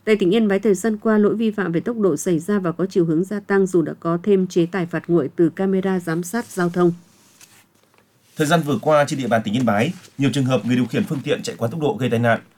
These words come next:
Speaker 2: thậm chí tử vong do chính bản thân họ phóng nhanh vượt ẩu. Dù đã được tuyên truyền nhắc nhở bằng nhiều hình thức, nhưng tình trạng này vẫn xảy ra. Đặc biệt ở lứa tuổi thanh thiếu niên, trên mọi cung đường,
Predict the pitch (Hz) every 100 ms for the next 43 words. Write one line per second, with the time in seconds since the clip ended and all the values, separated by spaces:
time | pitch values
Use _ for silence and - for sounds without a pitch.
0 | _ - 143 120 127 123 123 127 107 110
1 | 135 123 143 - 120 117 - 110 127 110
2 | 107 90 - _ _ _ _ _ _ _
3 | - 143 160 170 110 175 139 135 147 170
4 | 131 92 110 110 107 196 214 - _ -
5 | 170 - - 120 - 113 107 107 - 104
6 | 117 110 - _ _ _ _ - 139 143
7 | 143 120 120 165 113 131 120 131 147 131
8 | 117 _ _ - 165 131 156 135 113 92